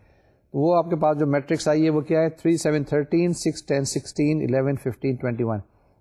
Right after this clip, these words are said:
یعنی اسی کے بیچ میں کہیں نہ کہیں یہ ویلیوز لائی کریں گی۔ یہ غور سے دیکھ لیں گے، اسی کے اندر کہیں نہ کہیں آئے گی۔ یہ ہم نے اس کو الگ کر دیا ہے، اس کو آئسولیٹ کر دیا ہے، یہاں پر ہم یہ چیز دیکھ رہے ہیں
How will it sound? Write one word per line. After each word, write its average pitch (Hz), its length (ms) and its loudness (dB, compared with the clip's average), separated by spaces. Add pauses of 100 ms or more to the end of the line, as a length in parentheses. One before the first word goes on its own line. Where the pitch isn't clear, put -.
یعنی 190 260 2
اسی 220 200 2
کے 226 80 4
بیچ 175 260 0
میں 180 80 2
کہیں 160 140 0
نہ 156 100 0
کہیں 156 180 2
یہ 151 120 2
ویلیوز 135 400 2
لائی 127 160 2
کریں 110 240 -2
گی۔ 98 140 -4 (600)
یہ 170 160 2
غور 147 220 2
سے 147 120 -2
دیکھ 147 180 2
لیں 160 120 0
گے، 156 60 2
اسی 156 180 -2
کے 147 60 0
اندر 139 160 0
کہیں 139 140 0
نہ 131 100 -2
کہیں 165 200 0
آئے 117 260 -2
گی۔ 101 80 -10 (500)
یہ 170 200 2
ہم 165 160 0
نے 151 120 2
اس 147 120 -2
کو 160 160 0
الگ 143 120 2 (100)
کر 156 100 2
دیا 147 240 2
ہے، 139 140 2
اس 135 100 -2
کو - 100 -4
آئسولیٹ 151 400 0
کر 156 100 2
دیا 139 200 2
ہے، 143 40 2
یہاں 135 240 0
پر 135 140 -2
ہم 127 180 -2
یہ 131 120 0
چیز 175 300 -2 (160)
دیکھ 143 200 0
رہے 165 120 2
ہیں 175 80 -2